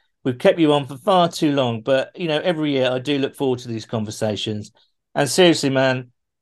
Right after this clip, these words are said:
don't ever change. Uh, listeners, I often or occasionally email Dave when he says something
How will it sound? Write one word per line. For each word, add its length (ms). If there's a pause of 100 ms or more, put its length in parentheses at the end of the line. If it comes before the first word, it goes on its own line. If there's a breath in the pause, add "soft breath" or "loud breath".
(240)
don't 320
ever 280
change. 760
Uh, 260
listeners, 540
I 380
often 640 (340)
or 140
occasionally 640
email 420
Dave 360
when 140
he 80
says 380
something 580